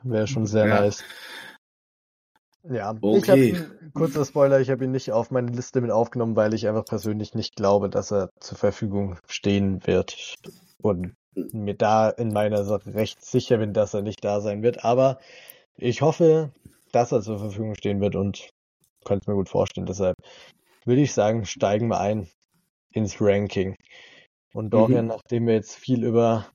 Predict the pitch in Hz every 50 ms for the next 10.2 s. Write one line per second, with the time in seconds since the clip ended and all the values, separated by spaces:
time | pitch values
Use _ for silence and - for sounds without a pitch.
0 | _ _ _ 123 117 117 110 - - 117 120 123 127 131 131 123 123 117 127 127
1 | 120 123 - 123 120 120 123 123 131 123 120 117 - - - 123 113 110 110 -
2 | - 131 127 139 139 143 131 123 127 127 120 131 127 - 135 127 123 120 120 -
3 | - 127 123 120 - 117 123 120 131 127 117 120 113 - - - - 120 110 -
4 | 117 110 110 113 117 117 117 104 95 110 110 - - 110 98 110 117 120 113 -
5 | - 117 - - - - - 127 123 127 120 - - - - - _ _ _ _
6 | _ _ _ - - 101 - - 120 107 - - - - 107 110 107 147 165 165
7 | 151 131 - - 120 - - 123 120 - - - - - _ - - 131 143 147
8 | 135 127 - - - - - _ - 123 123 107 139 135 131 131 139 139 139 135
9 | 135 127 127 127 127 127 120 - 117 117 113 107 107 117 135 143 139 127 120 110
10 | 107 101 - - -